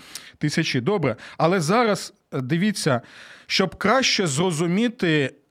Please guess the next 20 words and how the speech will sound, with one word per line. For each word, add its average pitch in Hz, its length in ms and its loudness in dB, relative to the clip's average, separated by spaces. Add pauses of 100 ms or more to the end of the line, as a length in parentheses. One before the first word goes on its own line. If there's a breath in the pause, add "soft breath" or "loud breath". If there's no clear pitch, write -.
(140)
е, 147 400 2
що - 320 2
ж - 160 -2
то 220 100 2
був 196 300 2
за 160 160 2
фараон, 175 800 4
так, 202 400 2
і 185 100 2
Боже 180 420 0
ставлення 147 580 2
до 143 100 2
фараона. 131 500 0
Ми 175 320 2
розглянемо 208 540 0
ще 190 300 0
один 143 340 2
текст, - 340 -4
це 156 140 2
з - 140 -8